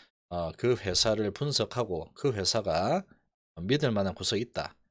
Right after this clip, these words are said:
이거는 무조건 성장한다. 이렇게 딱 믿어버리면 그냥 뭐 옆에서 누가 뭐라고 하든 간에, "아,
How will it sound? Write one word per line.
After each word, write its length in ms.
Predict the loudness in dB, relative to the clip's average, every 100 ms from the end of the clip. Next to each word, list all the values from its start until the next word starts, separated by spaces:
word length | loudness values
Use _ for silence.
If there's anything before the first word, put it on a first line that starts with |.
| _ _
이거는 220 | 0 0
무조건 300 | 2 0 2
성장한다. 600 | 0 0 -2 -2 -4 -8 _
이렇게 240 | 0 2
딱 220 | -2 -4 -2
믿어버리면 800 | 2 2 2 -2 -4 -4 -6 -14 -20 _ _ _ _ _
그냥 300 | 4 6 2
뭐 160 | 0
옆에서 400 | 2 2 -2 -4 -6
누가 380 | -4 0 2
뭐라고 420 | 4 8 8 6 4
하든 240 | 0 -4
간에, 440 | -4 -4 -2 -4 -6 _ _ _ -20
"아, 180 | -20